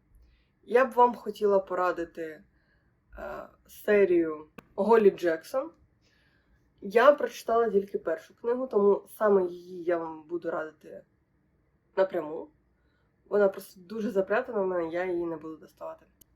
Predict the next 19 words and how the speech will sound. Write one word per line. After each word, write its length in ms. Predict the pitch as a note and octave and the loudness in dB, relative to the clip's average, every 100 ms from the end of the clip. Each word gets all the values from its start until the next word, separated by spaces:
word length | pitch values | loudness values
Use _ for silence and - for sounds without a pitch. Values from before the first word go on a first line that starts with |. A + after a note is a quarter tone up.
| - | -20
Саме 640 | - - B3 A#3+ G#3+ G3 | -10 0 2 4 2 2
розслідування, 960 | G3 A3+ - F#3+ F3 E3+ F#3 A3+ B3 B3 | 0 -4 -6 -6 -6 -4 -4 -2 -2 -2
ви 80 | A3+ | -2
будете 340 | G3 G3+ F#3+ | 2 0 0
с-, 180 | F3+ G3 | -18 -20
спостерігати 720 | _ G#3+ G#3 A3 G3 G3 F#3+ | _ -12 -8 -4 0 0 -2
саме 500 | F#3 G#3+ G3+ F#3 F3 - - | -8 -2 2 2 0 -10 -14
за 220 | F#3 G3+ | -2 2
ним. 380 | F#3+ E3 F#3 D4+ _ _ _ _ _ _ _ _ _ _ _ _ G#3+ | 2 0 -10 -14 _ _ _ _ _ _ _ _ _ _ _ _ -4
Не 320 | A3+ B3 A#3 | 2 4 2
буде 500 | G3 G#3+ G#3+ G3+ F#3+ | 0 -4 2 4 2
тригерних 680 | - G#3+ A#3 G#3 G3 F#3+ - | 0 0 0 0 0 -2 -4
тем, 340 | G3+ G3 F#3+ - | 2 2 2 -4
пов'язаних 680 | F3 F#3 F#3 E3+ E3 D#3 D#3+ | -6 -2 -2 -4 -10 -10 -14
з 40 | |
війною. 600 | E3 D#3+ D#3+ G#3 C#4 E4+ _ _ _ _ _ _ - | -12 -8 -4 -4 -4 -8 _ _ _ _ _ _ -14
І 320 | - C#4+ D4+ C4+ - _ _ _ _ _ _ _ | -8 -2 2 0 -2 _ _ _ _ _ _ _
вбивство 840 | F#3+ F3 B3+ D4+ - - A#3 A#3 A3+ | -20 -6 -2 -2 -4 -12 -2 0 0
також 640 | - A#3+ B3 A#3+ - - | -2 -4 2 0 0 -12